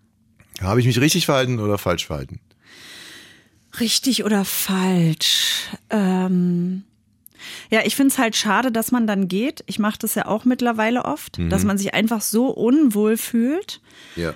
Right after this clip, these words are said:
Speaker 2: Auf der anderen Seite, ich sag auch immer, ich versteh's ja auch. Da sind vier Kinder. Die eine ist drei, die wackelt da noch rum. Die nächste springt. Es nervt ja auch. Es nervt einen ja auch selber. Alles fliegt runter und so.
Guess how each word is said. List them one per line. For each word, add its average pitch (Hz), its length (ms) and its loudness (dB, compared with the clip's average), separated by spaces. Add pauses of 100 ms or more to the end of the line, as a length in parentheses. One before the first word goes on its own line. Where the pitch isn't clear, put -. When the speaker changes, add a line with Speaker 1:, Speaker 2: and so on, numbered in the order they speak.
Speaker 2:
Auf 220 200 -2
der - 160 2
anderen 254 340 4
Seite, 247 340 -2
ich 208 160 -4
sag 202 240 -2
auch 196 140 -4
immer, 214 340 2
ich 214 140 -2
versteh's 220 640 0
ja 190 200 0
auch. 156 280 -4
Da 208 160 0
sind 226 240 2
vier 233 340 0
Kinder. 196 520 2
Die 175 160 0
eine 202 320 2
ist - 160 -2
drei, 175 280 0
die 196 160 0
wackelt 196 340 -2
da 180 140 0
noch 165 220 -2
rum. 165 220 0
Die 185 100 0
nächste 208 320 2
springt. 247 420 0
Es - 120 -2
nervt 214 340 2
ja 196 160 2
auch. 156 300 -4
Es - 180 -2
nervt 226 400 2
einen 220 140 4
ja 208 100 2
auch 214 60 0
selber. 220 420 2
Alles 208 240 0
fliegt - 340 -4
runter 247 580 2
und 233 160 4
so. 233 260 2